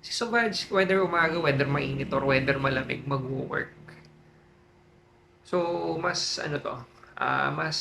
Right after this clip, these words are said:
madami kang pwedeng paggamitin kay Di-, kay Dior Sauvage. Talagang any time of the year pwede. Talagang kahit anong suot mo pwede.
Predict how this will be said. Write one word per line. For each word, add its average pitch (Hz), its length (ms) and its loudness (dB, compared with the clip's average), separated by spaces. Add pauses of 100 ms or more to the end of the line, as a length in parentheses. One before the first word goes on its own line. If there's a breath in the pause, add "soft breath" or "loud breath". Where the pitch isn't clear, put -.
madami 156 400 0
kang 151 160 -4
pwedeng 147 240 0
paggamitin 135 560 -4
kay 127 160 -6
Di-, 131 240 -6
kay 139 160 0
Dior 135 240 0
Sauvage. 135 640 -8 (160)
Talagang 185 480 0 (240)
any 170 320 -4
time 151 240 -2
of - 80 -14
the 143 160 -2
year 139 240 -2
pwede. 127 400 -6 (160)
Talagang 156 480 -4
kahit 147 240 -4
anong 143 240 -6
suot 139 240 -6
mo 127 80 -6
pwede. 113 400 -8